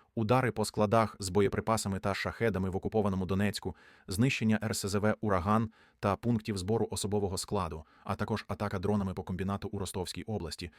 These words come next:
який пов'язують із виробництвом ракетного палива. Найгучніша історія — Новоросійськ.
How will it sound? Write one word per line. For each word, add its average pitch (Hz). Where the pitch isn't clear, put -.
який 104
пов'язують 107
із 95
виробництвом 92
ракетного 87
палива. 73
Найгучніша 113
історія — 113
Новоросійськ. 101